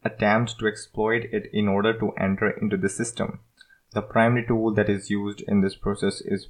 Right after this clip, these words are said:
Metasploit. That's a favorite tool of mine. And the fourth process is maintaining access. So it is a process where the hacker has already gained access into a system.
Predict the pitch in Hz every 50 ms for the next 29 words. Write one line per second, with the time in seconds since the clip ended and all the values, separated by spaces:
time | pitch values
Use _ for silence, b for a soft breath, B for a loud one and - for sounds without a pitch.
0 | - 104 101 98 90 92 92 - - - 82 - - - - - - _ _ _
1 | _ _ _ _ _ _ - - 107 107 - - 95 - - - 104 101 101 104
2 | 101 - - 101 98 92 95 - - 92 90 87 90 87 90 87 - _ _ _
3 | B B B B B B B B B _ _ _ - 104 104 101 104 98 - -
4 | _ _ _ _ - 120 113 113 107 107 104 - - 139 143 156 170 160 - 135
5 | 127 - - 120 117 - - - 107 104 - - - 120 113 107 107 104 - -
6 | 117 110 110 110 104 - - - 90 113 - - - - - - - - - _
7 | _ _ - - 107 - - 127 135 160 160 170 185 180 - - 127 120 127 -
8 | - 151 160 175 - - - - _ _ _ - 110 110 110 110 110 107 107 104
9 | - - 104 104 104 104 - 98 101 104 - 120 117 113 107 101 101 - - 113
10 | 110 107 107 120 120 123 120 107 104 98 98 98 98 - - - 98 - - -
11 | - 139 135 - - - 120 113 101 104 104 98 - - 107 107 - - 156 165
12 | 208 254